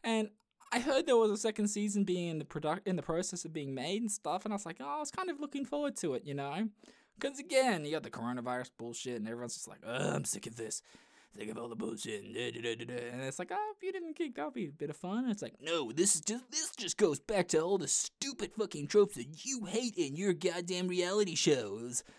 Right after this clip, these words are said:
You know, it's, it's like back in the, taking a step back for a second. Like, you know, when reality shows just started, like, your Amazing, see, I really like Amazing Race. I like Survivor, or Survivor if you fast forward through it, 'cause who's got time to watch all the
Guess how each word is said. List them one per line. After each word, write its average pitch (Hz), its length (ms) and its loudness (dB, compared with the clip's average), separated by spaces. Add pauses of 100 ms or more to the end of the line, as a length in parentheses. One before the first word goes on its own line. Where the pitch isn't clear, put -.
(320)
You 165 120 0
know, 160 220 4
it's, 185 200 -2
it's - 380 -2
like 196 200 0
back 190 220 4
in 196 140 2
the, 156 140 -4 (380)
taking 220 280 4
a - 20 2
step 226 300 2 (120)
back 208 240 4
for 175 120 0
a - 20 4
second. 156 340 0
Like, 196 140 -4
you 226 80 0
know, 240 160 0
when 220 160 2
reality 175 380 4
shows 151 260 -2
just 143 300 0
started, 151 520 0 (400)
like, 131 300 -4
your 123 240 0 (760)
Amazing, 165 560 0
see, 190 140 2
I 175 140 10
really 240 220 6
like 302 160 4
Amazing 190 320 4
Race. 117 340 -2 (640)
I 147 60 0
like 147 220 2
Survivor, 127 800 2
or 139 380 2 (160)
Survivor 185 520 4
if 185 100 2
you 165 60 -2
fast 147 320 0
forward 131 260 0
through 120 240 0
it, 135 160 -4
'cause 120 280 -8
who's 139 160 -10
got - 160 -14
time 107 240 -6
to 101 60 -10
watch - 280 -12
all 107 60 -12
the - 100 -16